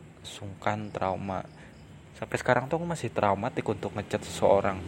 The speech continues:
sekalipun itu urusan penting. Soalnya aku baru aja ngechat untuk hal penting, tapi nggak direspon, nggak dibalas.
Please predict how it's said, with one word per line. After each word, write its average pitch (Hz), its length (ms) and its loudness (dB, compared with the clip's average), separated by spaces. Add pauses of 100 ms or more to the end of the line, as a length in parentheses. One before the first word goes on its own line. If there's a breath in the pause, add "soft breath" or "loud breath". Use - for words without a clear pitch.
(520)
sekalipun 117 400 6
itu 117 120 -2
urusan 117 280 6
penting. 131 400 -2
Soalnya 160 480 4
aku - 480 -8 (1600)
baru 143 320 6
aja 107 320 4
ngechat - 480 2 (720)
untuk - 240 -6 (160)
hal 110 160 6
penting, 107 640 -2
tapi 147 320 0
nggak - 240 2
direspon, 101 640 0
nggak 101 160 -6
dibalas. 98 560 -2